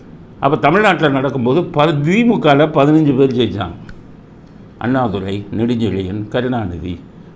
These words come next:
அந்த டாப் லீடர்ஸ் பதினஞ்சு பேர் ஜெயிச்சாங்க. சட்டசபையை கலக்கு கலக்குன்னு கலக்குனாங்க. அடுத்தது அறுபத்தி ரெண்டுல தே-, அம்-,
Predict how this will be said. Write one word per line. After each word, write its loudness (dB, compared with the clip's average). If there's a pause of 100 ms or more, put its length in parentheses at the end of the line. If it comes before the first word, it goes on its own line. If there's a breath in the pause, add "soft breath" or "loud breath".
(120)
அந்த -6
டாப் 2
லீடர்ஸ் 4
பதினஞ்சு 0
பேர் -4
ஜெயிச்சாங்க. -8 (1200)
சட்டசபையை 0
கலக்கு 2
கலக்குன்னு 2
கலக்குனாங்க. -6 (1300)
அடுத்தது 4
அறுபத்தி 2
ரெண்டுல 2
தே-, 2
அம்-, -2